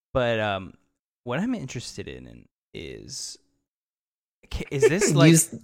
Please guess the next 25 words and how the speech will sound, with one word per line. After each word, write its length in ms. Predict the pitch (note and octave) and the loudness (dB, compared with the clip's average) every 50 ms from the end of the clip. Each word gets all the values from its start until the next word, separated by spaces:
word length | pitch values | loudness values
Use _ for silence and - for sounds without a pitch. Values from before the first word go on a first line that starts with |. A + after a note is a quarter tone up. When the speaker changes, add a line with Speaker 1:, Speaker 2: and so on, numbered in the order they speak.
| _ _ - | _ _ -6
Speaker 1:
is 180 | C#3 C3+ B2+ | -4 -4 -2
this 160 | D3+ G3 E3+ - | -2 -2 0 0
Speaker 2:
you 80 | C#4 | 0
Speaker 1:
an 40 | - | 2
Speaker 2:
still 100 | - B2+ | 4 6
lost 260 | B2 B2 A#2+ B2 B2 - | 8 10 8 8 8 6
our 140 | B2+ A#2 | 4 4
thing? 260 | A2+ - A#2 A#2+ C3+ C#3 - _ _ _ _ _ _ _ _ _ _ _ _ _ _ _ - | 4 4 4 4 2 0 -4 _ _ _ _ _ _ _ _ _ _ _ _ _ _ _ -10
Speaker 1:
<laughs> 0 | D3 C#3+ - - - | -8 -6 -4 -2 -2
Yeah, 400 | G3 - - G#2 G#2 F2 E2 - - | -2 -2 -2 -4 -8 -8 -10 -6 -2
I 80 | A#2 A#2+ | -2 -2
have 100 | A#2+ - | -2 -2
to 60 | - | -6
find 240 | A#2+ - G2+ - - | -8 -4 -2 4 6
it 80 | E3 D#3+ | 8 8
now. 160 | F3 D#3+ D#3+ | 8 8 6
Speaker 2:
<laughs> 80 | D#3 - A#3 A3+ - - _ _ _ - | 4 4 4 2 2 0 _ _ _ -6
Speaker 1:
Um, 380 | - B2 A#2+ A#2 A2+ A2+ - | -4 -2 -2 -2 0 0 0
<laughs> 960 | - A#3 - - E3 C#3 B2+ - - - - C#3+ - - - - G3+ F#3+ - | 0 0 0 0 0 0 0 -2 -4 -6 -6 -4 -4 -4 -2 0 -2 0 0
this 260 | - F#3+ F3+ - - D#3 | 0 -2 0 -2 -4 -6
is 140 | D3 B2+ | -6 -4
awesome. 400 | A#2+ G#2+ G#2+ A2 - - - B2+ - - D#3+ C#3 - | -4 -4 -4 -4 -6 -8 -10 -10 -2 0 0 2 2
Speaker 2:
<laughs> 220 | E3 C3 - - - | 0 -6 -8 -8 -12
Speaker 1:
But, 440 | C3 B2+ C3 C#3+ C#3 C3+ B2+ B2+ B2+ | -6 -2 0 0 0 2 0 0 0
um, 580 | B2 A#2+ A#2+ A#2 A2+ A2+ A2 G#2 G2 F#2+ E2+ | 0 0 0 0 -2 -2 -4 -8 -12 -14 -16